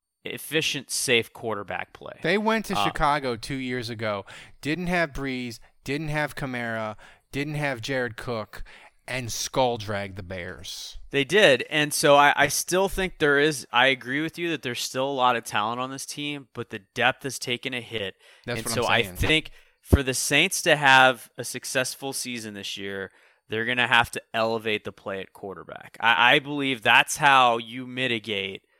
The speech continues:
Speaker 1: losing depth and losing some of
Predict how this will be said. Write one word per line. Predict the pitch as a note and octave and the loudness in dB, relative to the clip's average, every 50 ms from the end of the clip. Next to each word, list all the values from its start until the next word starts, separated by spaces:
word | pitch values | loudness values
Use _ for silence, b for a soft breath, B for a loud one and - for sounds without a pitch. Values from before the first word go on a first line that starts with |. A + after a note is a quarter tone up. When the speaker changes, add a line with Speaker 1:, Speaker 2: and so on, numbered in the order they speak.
| _ _ _ _ | _ _ _ _
Speaker 1:
losing | - - G#2 G#2+ A2+ B2 C3+ C#3 C#3+ C3 A#2+ C3 B2 A#2+ A#2 A2+ A2+ A2+ A2 G#2+ G#2+ _ _ _ _ _ _ _ _ _ _ _ _ _ _ - A2 G2 - | -20 -16 -10 -6 -4 -4 -2 -2 -4 -4 -2 -2 0 0 0 0 -2 -2 -6 -10 -16 _ _ _ _ _ _ _ _ _ _ _ _ _ _ -20 -16 -6 0
depth | C3 A#2+ A#2 C3+ - - - - - - - | 2 4 4 4 2 -2 -10 -18 -18 -18 -12
and | - B2 A2+ A2 A2 | -10 -8 -8 -6 -6
losing | A2+ A#2+ B2+ A#2 - C3 B2 | -6 -6 -6 -6 -6 -8 -8
some | A#2 - - A#2+ A#2 A#2 | -8 -8 -8 -8 -8 -10
of | G#2 - | -12 -18